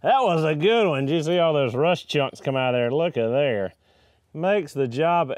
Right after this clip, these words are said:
effortless. And, uh, man, we got a lot of rust. Sorry for the camera shake. <laughs> I'm out here on the, uh, the little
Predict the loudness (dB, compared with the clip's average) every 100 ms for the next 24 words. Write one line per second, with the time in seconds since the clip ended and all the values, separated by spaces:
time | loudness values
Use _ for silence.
0 | -4 0 0 0 -2 -4 -6 -8 -10 -14
1 | -18 -20 _ _ _ -8 -8 -6 -6 -6
2 | -8 -18 -14 -10 -4 -2 -2 -4 -6 -4
3 | -2 -2 0 0 0 0 2 2 2 2
4 | 2 0 -2 -4 -2 -2 0 -2 -2 -4
5 | -4 -8 -12 -6 -4 -4 -8 -4 -2 -2
6 | -2 -6 -2 -2 -2 0 -2 0 -2 -2
7 | -2 -4 -8 -20 -20 -20 _ -20 -14 -8
8 | -6 -4 -2 -2 -4